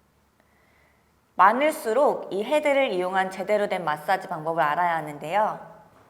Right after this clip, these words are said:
그럼 이제 본격적으로 토르건으로 마사지를 해볼까요?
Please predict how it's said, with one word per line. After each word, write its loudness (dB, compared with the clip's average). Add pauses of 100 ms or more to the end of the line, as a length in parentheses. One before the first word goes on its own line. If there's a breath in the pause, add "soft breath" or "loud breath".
(760 soft breath)
그럼 4
이제 2
본격적으로 2
토르건으로 4
마사지를 0
해볼까요? -6